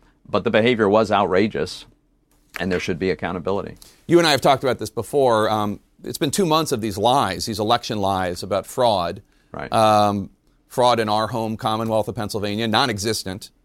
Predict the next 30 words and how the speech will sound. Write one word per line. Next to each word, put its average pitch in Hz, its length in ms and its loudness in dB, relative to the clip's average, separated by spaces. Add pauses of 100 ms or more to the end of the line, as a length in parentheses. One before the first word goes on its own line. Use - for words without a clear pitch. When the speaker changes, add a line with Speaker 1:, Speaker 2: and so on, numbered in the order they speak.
(120)
Speaker 2:
fraud, 98 400 -2 (440)
uh, 107 520 4
and, 107 320 -2
and 107 320 -2
elsewhere. 101 600 0 (360)
Uh, - 100 -6
it - 60 -2
wasn't 208 260 -2
just 202 140 -2
President 170 380 -2
Trump, 180 280 -6
uh, - 800 -4
pushing 117 320 -4
that. - 200 -16 (460)
Um, 107 540 -2 (140)
I, 117 140 -2
I 131 160 -2
wonder 143 420 -2
what 135 240 -4
you 131 80 -4
think 131 220 -6
the 131 60 0
responsibilities 120 1200 -4
are 110 380 -2
for, 107 520 -2 (640)
in 120 100 -2
addition 127 280 0
to 120 60 -2
President 117 380 0
Trump, 123 400 0